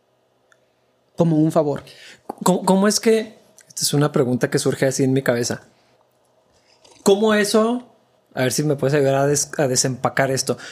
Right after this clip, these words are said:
Speaker 2: cómo eso es humildad y, y no una potencial
Speaker 1: manipulación?
Speaker 2: Ajá, porque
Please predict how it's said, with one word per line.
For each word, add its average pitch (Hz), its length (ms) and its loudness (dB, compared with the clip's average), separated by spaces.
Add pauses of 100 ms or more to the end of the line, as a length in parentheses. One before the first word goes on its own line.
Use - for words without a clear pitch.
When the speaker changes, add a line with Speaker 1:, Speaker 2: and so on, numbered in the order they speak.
(160)
Speaker 2:
cómo 190 220 4
eso 196 180 2
es 190 140 0
humildad 175 580 2 (1400)
y, 131 720 0 (720)
y 180 120 0
no 151 640 2
una 147 480 0
potencial 135 1160 0
Speaker 1:
manipulación? 147 680 0 (120)
Speaker 2:
Ajá, - 480 -4 (680)
porque 165 400 0